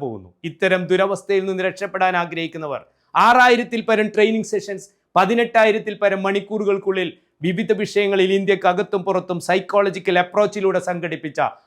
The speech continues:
ആത്മവിശ്വാസത്തിൽ, കേരളത്തിലെ ഓരോ പട്ടണങ്ങളിലും എഫക്റ്റീവ്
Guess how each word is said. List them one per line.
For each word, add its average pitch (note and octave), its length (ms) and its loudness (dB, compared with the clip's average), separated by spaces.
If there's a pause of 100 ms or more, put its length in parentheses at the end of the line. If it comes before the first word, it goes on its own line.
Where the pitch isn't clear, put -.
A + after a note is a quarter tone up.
(200)
ആത്മവിശ്വാസത്തിൽ, E3 920 0 (320)
കേരളത്തിലെ G3 600 2
ഓരോ A#3 180 6 (120)
പട്ടണങ്ങളിലും G3+ 680 -2 (440)
എഫക്റ്റീവ് A#3 420 -8